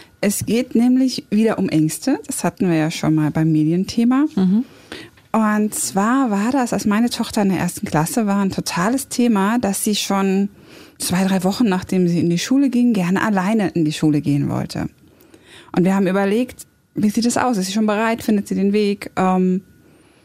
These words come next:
Speaker 1: ja, deswegen wollte ich euch fragen, gibt es ein spezielles Alter, wo man sagen kann, ab diesem Alter kann das Kind auch alleine schon mal Wege zurückgehen, allein zum Training, zum Fußball oder zum, äh, zur Schule gehen? Oder ist das individuell von Kind zu Kind verschieden?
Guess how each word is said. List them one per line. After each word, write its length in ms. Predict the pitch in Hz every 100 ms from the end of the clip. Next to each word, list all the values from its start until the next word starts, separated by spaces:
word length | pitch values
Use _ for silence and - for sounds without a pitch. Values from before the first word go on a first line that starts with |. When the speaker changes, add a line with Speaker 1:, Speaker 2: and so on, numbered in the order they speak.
| -
Speaker 1:
ja, 140 | 285
deswegen 320 | 233 208 247 240
wollte 160 | 233 269
ich 100 | 233
euch 160 | 208
fragen, 360 | - 156 175 254
gibt 120 | 254
es 80 | 240
ein 480 | - 240 233 226 202 -
spezielles 580 | - - 202 202 190 190 -
Alter, 320 | 214 320 302
wo 60 |
man 180 | 269 254
sagen 220 | 233 226
kann, 200 | 226 220
ab 120 | 214 -
diesem 240 | 190 190
Alter 220 | 165 156
kann 160 | - 151
das 180 | 147 -
Kind 320 | - 160 160 -
auch 340 | - 143 151 - - -
alleine 460 | 170 160 208 285
schon 160 | 285 262
mal 200 | 254 240
Wege 220 | 240 247
zurückgehen, 560 | 247 240 226 240 190 190
allein 220 | 175 170
zum 160 | 175 170
Training, 560 | - 196 196 185 185 - - - - -
zum 180 | - 170
Fußball 680 | - 294 - 220 208 208
oder 200 | 180 175
zum, 380 | - 170 151 151
äh, 280 | 143 147 143
zur 140 | -
Schule 320 | 185 233 262 269
gehen? 460 | 240 233 240 247 - - - - _
Oder 320 | 233 233 220
ist 160 | 175 -
das 140 | 190 -
individuell 720 | 185 175 156 156 165 - 147
von 180 | 170 170
Kind 260 | - 160
zu 120 | -
Kind 280 | - - 147
verschieden? 520 | - 180 - 160 147